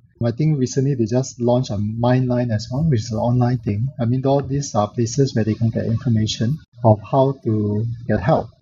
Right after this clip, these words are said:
And it's important to reach out if the person can't cope. It is important to share as well. If, let's say, my, your, your friend comes and tell you that, "I'm gonna do something tonight," I think it's important that you inform someone,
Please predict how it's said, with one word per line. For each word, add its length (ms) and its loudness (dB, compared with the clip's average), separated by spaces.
And 140 2
it's 120 2
important 420 0
to 80 2
reach 280 -2
out 200 2
if 220 2
the 100 2
person 380 0
can't 400 0
cope. 240 -4
It 80 -4
is 100 2
important 420 2
to 60 -4
share 480 0
as 240 -6
well. 320 2
If, 160 2
let's 180 0
say, 100 2
my, 260 0
your, 120 2
your 160 0
friend 220 0
comes 220 0
and 100 -4
tell 160 0
you 140 4
that, 200 -2
"I'm 200 -2
gonna 240 0
do 200 2
something 400 0
tonight," 400 2
I 60 0
think 200 2
it's 120 -2
important 800 0
that 260 -2
you 180 2
inform 380 0
someone, 460 0